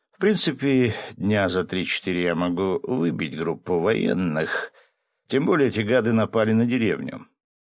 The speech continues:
«Долго», — перебил я. «Долго — это если девушек надо было бы спасать», — возразил Константин. «А просто бандитов перебить можно и подождать немного, как ни крути, Дим, военные профи.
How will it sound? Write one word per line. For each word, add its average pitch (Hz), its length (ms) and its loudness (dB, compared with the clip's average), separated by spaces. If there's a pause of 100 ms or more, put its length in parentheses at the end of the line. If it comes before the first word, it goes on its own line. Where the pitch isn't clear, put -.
«Долго», — 95 400 0
перебил 73 340 -6
я. - 240 -14 (1000)
«Долго — 120 680 4 (520)
это 104 200 -2
если 104 320 0
девушек 101 600 0
надо 90 280 0
было 85 320 -2
бы 80 140 -4
спасать», — - 800 -4
возразил 85 500 -4
Константин. - 680 -8 (760)
«А 95 120 0
просто - 460 2
бандитов 107 580 0
перебить 95 540 -2
можно 147 420 0
и 117 300 0
подождать 80 800 0
немного, 87 540 0
как 101 260 -4
ни 101 100 -2
крути, 107 380 -2
Дим, 120 260 0
военные 92 540 0
профи. - 580 -2